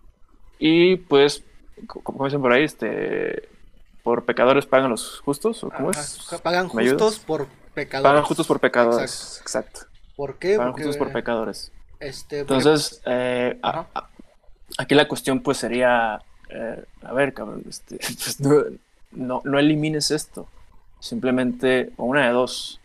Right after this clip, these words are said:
Speaker 1: o las dos. Eh, refórmala de una forma,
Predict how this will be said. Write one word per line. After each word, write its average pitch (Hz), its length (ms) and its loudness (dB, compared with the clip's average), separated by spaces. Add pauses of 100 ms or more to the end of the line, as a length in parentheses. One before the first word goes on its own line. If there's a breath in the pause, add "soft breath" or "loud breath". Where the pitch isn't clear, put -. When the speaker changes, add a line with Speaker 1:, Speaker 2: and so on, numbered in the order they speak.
Speaker 1:
o 107 100 -10
las 110 140 -10
dos. 120 240 -6 (480)
Eh, 110 640 -8 (840)
refórmala 202 760 4 (960)
de 127 60 -8
una 131 160 0
forma, 131 760 2